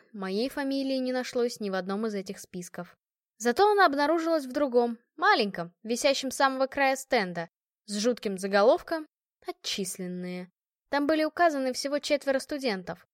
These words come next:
Один со второго курса, двое с третьего и я. Вот он,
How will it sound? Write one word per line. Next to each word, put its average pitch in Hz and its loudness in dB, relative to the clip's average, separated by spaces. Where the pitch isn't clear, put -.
Один 277 -2
со 262 0
второго 294 4
курса, 185 -8
двое 254 2
с 262 -8
третьего 185 -4
и 240 -8
я. 175 -10
Вот 240 -2
он, 208 -8